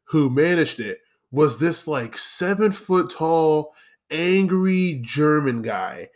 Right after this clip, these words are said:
And my job was simple. "You take the books and you put them on the shelf." It was, it was very, very, very simple work. But what sucked about it was that this dude,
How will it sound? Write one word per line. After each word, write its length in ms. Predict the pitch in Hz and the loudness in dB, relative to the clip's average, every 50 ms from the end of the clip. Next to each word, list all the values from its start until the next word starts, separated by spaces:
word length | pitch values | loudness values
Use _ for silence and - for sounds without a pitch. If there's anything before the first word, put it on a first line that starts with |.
| _ _ _ _ | _ _ _ _
And 160 | - 139 139 143 | -2 -2 -2 0
my 140 | 147 156 165 | -2 -4 -4
job 380 | 147 170 165 156 156 151 135 | -2 -2 -2 0 -2 -2 0
was 200 | 135 143 131 - | 0 -2 -2 0
simple. 500 | - 139 120 117 120 - 107 98 92 - _ _ _ _ _ | -4 -4 -4 -4 -8 -10 -10 -10 -10 -12 _ _ _ _ _
"You 180 | _ - 185 214 | _ -2 -2 -2
take 240 | 202 214 247 254 202 | 0 0 0 0 0
the 100 | 277 247 | 0 0
books 440 | 190 - 262 269 - - - - - - | 0 0 0 0 0 -2 -6 -12 -10 -2
and 140 | - 226 220 | -2 0 2
you 80 | 131 - | 2 2
put 240 | - - - - | 2 2 2 4
them 180 | - - - 247 | 4 2 2 4
on 120 | 247 - - | 2 2 4
the 100 | - - | 2 2
shelf." 520 | - - 240 127 - - - - - - _ _ _ _ | 4 2 4 4 4 2 0 -4 -10 -16 _ _ _ _
It 100 | - 139 | -2 -2
was, 240 | 165 160 160 156 143 | 0 2 2 2 2
it 120 | 147 160 | 2 2
was 240 | 151 143 143 131 117 | 4 4 2 0 0
very, 580 | 120 139 165 170 175 170 165 160 156 156 143 - | 2 2 4 4 4 4 4 4 2 2 0 -2
very, 440 | 120 113 120 156 160 160 156 151 143 | -8 0 4 4 6 6 6 4 4
very 600 | 135 139 139 135 135 135 131 131 127 123 123 _ _ _ _ _ _ _ _ _ _ _ _ | 4 4 4 4 4 4 2 2 0 -2 -6 _ _ _ _ _ _ _ _ _ _ _ _
simple 640 | - - - 294 254 - 143 131 113 117 117 - _ _ _ _ _ _ _ _ - | -4 -2 2 2 2 2 2 2 2 0 -4 -8 _ _ _ _ _ _ _ _ 0
work. 380 | 123 139 135 120 110 - - - 117 | 2 2 4 4 0 -2 -10 -18 -6
But 320 | 123 165 160 151 147 135 135 | 0 2 2 4 2 2 0
what 160 | 143 120 - | -2 -2 -4
sucked 420 | - - - - 254 262 262 - | -6 -10 -4 -2 -2 -2 0 -2
about 260 | 175 143 143 131 131 | -4 -2 -2 0 0
it 100 | 131 131 | 0 2
was 240 | 131 139 139 135 123 | 4 4 4 4 4
that 240 | 135 147 143 123 123 | 0 0 0 0 0
this 180 | 135 135 131 120 | 0 0 0 -2
dude, 720 | 110 123 190 262 269 247 196 165 156 147 143 135 135 | 0 2 4 6 6 6 6 6 6 4 2 -2 -6